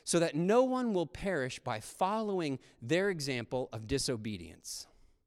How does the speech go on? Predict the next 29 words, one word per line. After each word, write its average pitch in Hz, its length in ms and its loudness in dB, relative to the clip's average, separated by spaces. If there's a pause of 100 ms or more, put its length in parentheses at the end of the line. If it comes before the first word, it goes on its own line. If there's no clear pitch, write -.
(800)
Now, 165 240 6
as 135 160 2
you 143 80 0
read 214 240 2
that 165 180 2
scripture, 156 420 2 (200)
you're 135 120 0
probably 165 440 2
aware 143 340 2
that, 127 220 -4
hey, 185 240 0
we're 180 160 0
coming 202 380 0
in 190 160 0
on 147 100 0
the 135 180 -2
end 170 220 0
of 147 140 0
some 156 260 0
conversation. 127 920 -4 (280)
There's 131 180 0
a 123 60 -6
culmination 202 960 0
of 110 100 -8
an 117 80 -6
entire 156 460 -4
flow 131 240 -4
of 123 100 -6
thought. - 560 -8